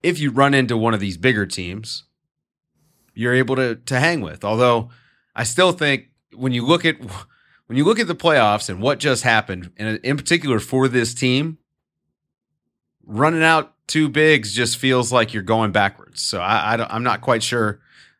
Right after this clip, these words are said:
Um, you, you've got a good player. I just don't know exactly if it's gonna work out for twenty twenty-two.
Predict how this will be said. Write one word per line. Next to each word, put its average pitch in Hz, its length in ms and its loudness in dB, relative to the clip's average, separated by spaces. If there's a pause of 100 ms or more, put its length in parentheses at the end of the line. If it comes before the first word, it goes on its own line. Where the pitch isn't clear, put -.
(120)
Um, 90 520 -4
you, 143 200 -2
you've 135 220 -4
got 147 300 2
a 131 100 -2
good 127 360 -2
player. 127 360 4
I 101 120 4
just 104 180 -4
don't 107 200 -2
know 104 220 0
exactly 95 380 -4
if 85 80 -10
it's 92 120 -12
gonna 95 160 -4
work 90 260 -6
out 87 220 -4
for 82 180 -16 (640)
twenty 98 260 -6
twenty-two. 87 720 -6